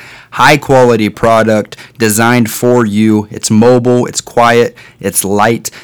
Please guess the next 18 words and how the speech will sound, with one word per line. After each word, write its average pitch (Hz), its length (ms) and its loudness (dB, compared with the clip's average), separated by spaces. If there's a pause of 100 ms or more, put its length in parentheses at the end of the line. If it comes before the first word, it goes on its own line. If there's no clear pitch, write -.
(100)
This 113 180 0
isn't 131 300 -2
a - 20 -8
tree 123 240 -4
stand 117 320 -2
that 90 100 -6
you're 104 120 -8
gonna 104 160 -4
go 98 160 -4
hang 120 280 -2
out 113 140 -2
in 107 60 -6
the 104 80 -2
woods 104 280 -2
and 101 120 -4
have 107 180 -4
to 107 100 -8
replace 101 560 -6